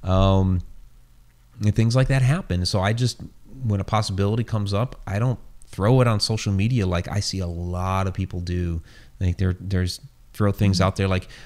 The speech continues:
Speaker 1: "Oh, you know, we're gonna be filming this. Oh, you know, we're talking with a pro-, production company about doing that."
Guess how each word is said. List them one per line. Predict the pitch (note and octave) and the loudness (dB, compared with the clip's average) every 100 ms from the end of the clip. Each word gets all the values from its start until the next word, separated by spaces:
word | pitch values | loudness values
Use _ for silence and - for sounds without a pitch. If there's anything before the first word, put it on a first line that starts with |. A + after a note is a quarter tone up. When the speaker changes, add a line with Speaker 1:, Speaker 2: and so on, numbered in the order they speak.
| - - | -8 4
Speaker 1:
"Oh, | C3 D3 | 6 8
you | D3 D3 | 6 6
know, | C#3+ | 4
we're | C#3+ | 4
gonna | D3 | 4
be | D3 | 2
filming | C3+ C#3+ C#3+ D3 | 4 4 6 6
this. | D3 C#3+ C#3 | 6 4 4
Oh, | C3+ C#3+ C#3+ C#3 | 2 4 6 6
you | |
know, | C#3 | 4
we're | C#3 C#3 | 2 2
talking | C#3+ C#3+ | 0 2
with | C#3+ | 0
a | C3 | 2
pro-, | B2 - - A#2 - | 0 0 -4 -4 0
production | B2+ C3+ C3+ C#3 | 0 2 2 2
company | C#3 C3+ | 2 2
about | C3+ C3+ B2+ | 2 0 2
doing | C3+ C#3 C3+ | 4 6 4
that." | C#3+ C#3 G#2+ | 2 0 -4